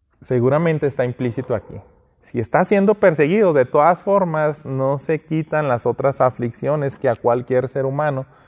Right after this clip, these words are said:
nos implica vivir en un mundo caído. Entonces, tenemos que entender muy bien cómo es esta carta de, de Pedro nos ayuda. Nosotros tenemos tal vez otro tipo de hostilidad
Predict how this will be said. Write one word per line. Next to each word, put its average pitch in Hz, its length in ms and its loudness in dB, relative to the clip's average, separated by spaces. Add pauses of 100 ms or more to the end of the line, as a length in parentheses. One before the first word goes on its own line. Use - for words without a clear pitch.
(400)
nos 120 380 -4
implica 131 580 -2
vivir 120 340 0
en 127 100 0
un 120 160 -4
mundo 123 280 -2
caído. 107 420 -2 (260)
Entonces, - 300 -6
tenemos 135 420 0
que 147 80 -4
entender 127 460 0
muy 139 180 -2
bien 151 240 -2 (300)
cómo 135 240 -4
es - 100 -10
esta 156 220 0
carta 156 400 2
de, 139 240 2
de 123 160 0
Pedro 165 400 2
nos 120 200 -4
ayuda. 107 440 -2 (1040)
Nosotros 131 420 0
tenemos 135 420 0
tal 143 200 2
vez 147 240 0
otro 143 240 -2
tipo 143 320 -4
de 139 80 -2
hostilidad 131 560 -4